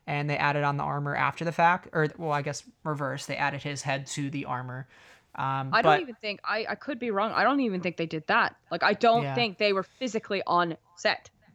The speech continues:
Speaker 2: Like, they were
Speaker 1: Yeah.
Speaker 2: all
Speaker 1: <laughs> It's
Speaker 2: added in post-production, like,
Speaker 1: It's very
Speaker 2: they
Speaker 1: possible.
Speaker 2: So Obi-Wan is just literally, you know, Ewan McGregor is just literally looking down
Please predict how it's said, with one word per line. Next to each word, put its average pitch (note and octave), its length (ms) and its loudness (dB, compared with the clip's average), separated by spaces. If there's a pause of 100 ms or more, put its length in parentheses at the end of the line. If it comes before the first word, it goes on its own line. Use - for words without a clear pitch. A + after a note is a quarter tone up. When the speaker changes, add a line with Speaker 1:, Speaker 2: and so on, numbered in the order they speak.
(100)
Speaker 2:
Like, E3+ 120 -8
they F3+ 120 2
were F3 80 4
Speaker 1:
Yeah. D#3+ 220 8
Speaker 2:
all E3+ 360 6
Speaker 1:
<laughs> - 40 -20
It's - 240 -4
Speaker 2:
added F#3+ 320 2
in F3+ 100 -2
post-production, E3 840 -6
like, C3+ 140 -4
Speaker 1:
It's A#2+ 80 -8
very D3+ 280 2
Speaker 2:
they D#3 60 -2
Speaker 1:
possible. C#3+ 440 0
Speaker 2:
So A#3 220 6
Obi-Wan A#3+ 560 6
is G3+ 180 0
just G#3 220 -2
literally, G3+ 680 0
you G#3+ 100 -4
know, F#3 60 2
Ewan A#3 260 4
McGregor G#3 340 4
is F#3 80 -2
just G#3+ 160 -4
literally A#3 320 2
looking F#3 300 -2
down E3+ 400 2